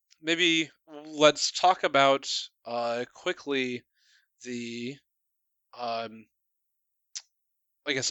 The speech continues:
live markets, uh, you know, or, or wet markets that you find in certain countries, and how this is a breeding ground for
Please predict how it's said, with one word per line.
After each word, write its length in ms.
live 400
markets, 640
uh, 140
you 140
know, 80
or, 300
or 60
wet 200
markets 540
that 100
you 100
find 400
in 320
certain 260
countries, 480
and 100
how 380
this 220
is 360
a 200
breeding 360
ground 400
for 400